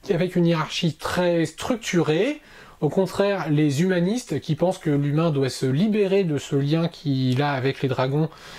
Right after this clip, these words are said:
et vivre par lui-même. Et enfin, le troisième,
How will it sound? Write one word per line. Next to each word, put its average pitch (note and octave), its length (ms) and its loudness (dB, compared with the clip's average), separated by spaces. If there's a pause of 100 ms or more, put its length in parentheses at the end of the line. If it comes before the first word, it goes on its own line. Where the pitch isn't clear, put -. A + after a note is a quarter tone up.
(280)
et G3 320 0 (320)
vivre E3 480 2
par F3 320 -2
lui-même. D3+ 560 0 (560)
Et G3 160 2
enfin, F#3 400 0
le D3+ 160 2
troisième, D3 840 0